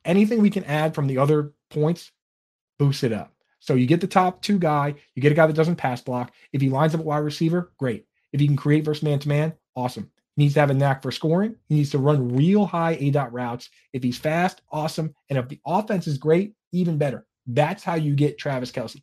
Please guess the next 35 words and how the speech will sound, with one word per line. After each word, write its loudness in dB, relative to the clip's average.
Travis 2
Kelce, 2
besides 0
maybe 6
speed, 0
where 0
his -2
speed 4
is 0
okay, 0
it's -8
not -2
like, -4
it's 0
not 4
world 10
be-, 2
beating 4
though. 2
He 0
checks 0
every 4
one 0
of -2
those -6
boxes. -14
That's -2
how -2
you 0
get 0
a -8
tight -2
end -6
like -8
that. -10